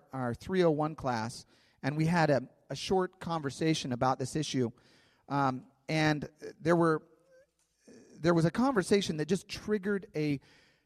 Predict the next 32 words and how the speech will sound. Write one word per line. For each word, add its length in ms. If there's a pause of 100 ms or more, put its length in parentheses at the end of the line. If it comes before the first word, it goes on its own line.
sort 240
of 80
an 160
internal 640
struggle 840 (300)
within 420
me 320
that 160
kind 160
of 120
permeated 600
my 160
thoughts 480
and 100
my 100
prayers 440
throughout 420
this 180
week. 320 (760)
And, 320 (320)
uh, 80 (960)
uh, 140
what 160
happened 320
was 120
a 40
couple 240
people 300
that 160
went 180
through 220
this, 240